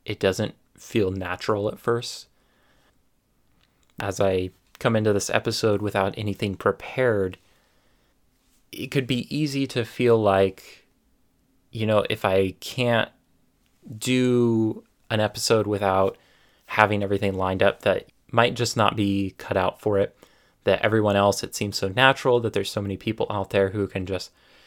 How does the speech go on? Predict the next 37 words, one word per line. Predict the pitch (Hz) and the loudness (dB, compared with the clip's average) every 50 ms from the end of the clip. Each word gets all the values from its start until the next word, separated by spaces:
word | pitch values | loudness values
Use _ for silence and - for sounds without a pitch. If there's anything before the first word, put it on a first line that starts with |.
| _ _ | _ _
you | - 107 98 | -8 -6 -4
know, | 95 92 85 | -4 -4 -4
talk | - - 143 131 127 127 123 117 - | -2 4 6 8 8 8 6 4 0
and | 107 95 | -6 -6
be | 92 95 95 | -4 -6 -6
entertaining | 90 90 90 - - - 131 120 120 117 117 113 113 113 107 | -6 -8 -12 -12 -8 -6 -6 -4 -4 -4 -4 -4 -4 -4 -4
and | 101 95 | -6 -8
tell | - - 92 92 | -6 -6 -6 -6
stories | - - - 113 110 107 104 104 101 101 101 95 110 | -6 -4 -4 -2 -2 0 0 0 -2 -2 -4 -6 -6
and, | 101 92 95 _ _ _ _ _ _ _ _ _ _ _ _ | -8 -10 -10 _ _ _ _ _ _ _ _ _ _ _ _
and | - - 110 | -2 0 2
all | 107 104 104 | 4 4 2
these | 101 104 98 - - | 2 2 -2 -2 -2
things | - 98 95 95 95 95 95 - - | -2 -2 -2 -2 -4 -6 -8 -8 -6
without | 110 104 95 - 95 95 92 92 - - _ _ _ _ _ _ _ - | -6 -6 -4 -2 -2 0 0 0 -2 -6 _ _ _ _ _ _ _ -2
having | - 104 101 - - 104 | 2 2 2 2 0 -6
to | 101 | -4
put | - - 110 98 | -4 -4 -2 -2
any | 101 98 98 95 92 | -2 -2 -2 -4 -4
work | 95 98 98 98 - - - | -4 -2 -2 -2 -4 -4 -8
into | 110 107 - - 113 113 | -8 -6 -6 -4 -2 -2
it. | 113 - - - 107 | -2 -2 -4 -10 -4
But | - 104 101 98 98 - _ _ _ _ _ _ _ _ _ _ _ _ _ _ _ - | -2 -2 0 -2 -4 -6 _ _ _ _ _ _ _ _ _ _ _ _ _ _ _ -8
in | 117 110 | -6 -4
reality, | 113 120 120 123 123 135 147 151 151 147 - | -2 -2 0 0 0 0 -2 -2 -2 -2 0
I | - 107 107 | 0 0 -2
think | - - - 139 139 135 - - - - _ _ _ _ _ _ _ _ _ _ _ - | -2 -4 -4 -4 -4 -4 -8 -14 -20 -20 _ _ _ _ _ _ _ _ _ _ _ -4
most | 127 147 156 156 - - | 0 0 0 0 -2 -4
of | 151 | -2
the | 170 165 139 120 110 98 90 - _ _ _ _ _ _ _ _ _ _ _ _ _ - | -2 -2 0 0 -2 -2 -4 -8 _ _ _ _ _ _ _ _ _ _ _ _ _ -4
images | 127 120 123 123 117 123 127 123 117 | -2 -2 0 0 0 -2 -2 -2 -2
and | 110 98 | -2 -4
examples | 95 92 104 98 98 95 - 113 107 - - | -4 -4 -4 -4 -4 0 0 0 -2 0 -4
we | 107 98 | -6 -6
see | - - - - 104 110 104 | -6 -6 -6 -4 -4 -4 -4
around | 98 98 95 95 98 101 104 113 | -4 -4 -4 -4 -4 -2 0 0
us, | 113 113 - - - - - | -2 -2 -2 -6 -10 -10 -12